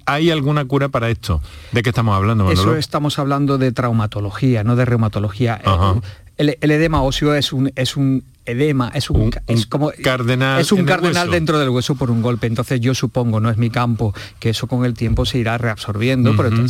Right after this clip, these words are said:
Speaker 2: te-, te-, tendrán unos tratamientos
Speaker 1: Periodo.
Speaker 2: específicos,
Speaker 1: Ujú.
Speaker 2: traumatólogos o rehabilitadores con terapias físicas que, que, que se escapan de mi conocimiento.
Speaker 1: Vale, bueno, pues de momento que sepa esta persona que eso va en el ámbito de la traumatología,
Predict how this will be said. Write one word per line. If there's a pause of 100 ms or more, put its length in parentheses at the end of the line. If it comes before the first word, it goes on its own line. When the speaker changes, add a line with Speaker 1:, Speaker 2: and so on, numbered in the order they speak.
(200)
Speaker 2:
te-,
te-,
tendrán
unos
tratamientos
Speaker 1:
Periodo.
Speaker 2:
específicos,
Speaker 1:
Ujú.
Speaker 2:
traumatólogos
o
rehabilitadores
con
terapias
físicas (300)
que,
que, (180)
que
se
escapan
de
mi
conocimiento.
Speaker 1:
Vale, (100)
bueno,
pues
de
momento
que
sepa (520)
esta
persona
que
eso
va
en
el
ámbito
de
la
traumatología,